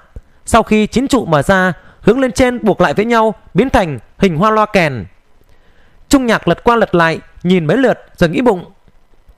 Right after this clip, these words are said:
cái cửu trụ bản long chảo này chắc cũng là một món hồn binh không tầm thường. Phong Vô Kỵ quả nhiên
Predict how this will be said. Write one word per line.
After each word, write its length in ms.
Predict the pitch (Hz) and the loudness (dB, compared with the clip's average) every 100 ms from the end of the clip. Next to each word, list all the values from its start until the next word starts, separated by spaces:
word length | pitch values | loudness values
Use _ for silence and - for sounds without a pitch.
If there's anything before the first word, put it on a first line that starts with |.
| _ _ _ _ - | _ _ _ _ -6
cái 100 | 214 | -4
cửu 180 | 240 175 | 0 -2
trụ 180 | - 170 | 0 -2
bản 200 | 165 135 | -2 -2
long 140 | 175 | -2
chảo 200 | 151 208 | -2 -2
này 280 | 262 165 160 - _ - | -2 -2 -4 -8 _ -4
chắc 180 | 254 - | -4 0
cũng 120 | 277 | -2
là 80 | 208 | 0
một 180 | 156 | 0
món 220 | 147 233 269 | 0 0 0
hồn 160 | 147 | -2
binh 200 | 165 233 - | -2 -4 -6
không 220 | - 208 | -2 -2
tầm 200 | 208 151 | 0 -2
thường. 320 | 127 160 196 107 _ _ _ _ _ - | 0 -2 -2 -8 _ _ _ _ _ -2
Phong 180 | 175 175 | -2 0
Vô 100 | 185 | 0
Kỵ 200 | 185 151 | 0 0
quả 180 | - 117 | 0 0
nhiên 300 | 131 233 | 0 -2